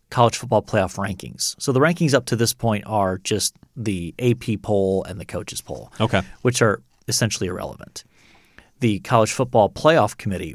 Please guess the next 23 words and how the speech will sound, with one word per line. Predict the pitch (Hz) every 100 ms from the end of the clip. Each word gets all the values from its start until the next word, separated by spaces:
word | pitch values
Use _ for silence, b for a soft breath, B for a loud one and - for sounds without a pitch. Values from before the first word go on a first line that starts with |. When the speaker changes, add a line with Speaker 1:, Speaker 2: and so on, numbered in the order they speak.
| -
Speaker 1:
releases | 117 104 104 - 98
their | 92
first | - 101 -
set | 98
of | 92
rankings | 95 92 90 80 76 - - _ _ -
this | 101 95 90 - - - _ _ _ _ _ _ -
Tuesday. | 90 80 - - - _ -
Speaker 2:
Okay. | 90 113 135 B B B
Speaker 1:
So | - 85 90
we'll | 95
see | 101 - 120
how | 107 101
that | 104
shakes | - 101 92 98
out. | 117
My | 117 131
guess | 131 127
is | 117 110
Ohio | 98 120 107
State | 98 - 104
will | 101 98
be | 104 95 92 92